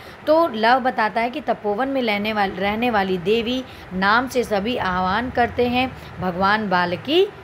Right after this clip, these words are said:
बधू, उन्हें वहाँ भगवान बालकी की बधू कहते हैं। ठीक है, उसके बाद, "रामा अपि कुमारयोर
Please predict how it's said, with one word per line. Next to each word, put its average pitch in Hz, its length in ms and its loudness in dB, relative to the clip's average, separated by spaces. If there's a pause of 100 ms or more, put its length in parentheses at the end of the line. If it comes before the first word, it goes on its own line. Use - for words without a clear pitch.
(140)
बधू, 180 360 -2 (240)
उन्हें 254 340 0
वहाँ 190 440 0
भगवान 196 460 0
बालकी 175 400 0
की 311 280 -2 (340)
बधू 196 300 0
कहते 160 320 -4
हैं। 135 240 -10 (400)
ठीक 277 160 -2
है, 370 200 4 (480)
उसके 311 280 -4
बाद, 240 420 0 (240)
"रामा 202 600 2
अपि 330 320 0
कुमारयोर 214 1120 2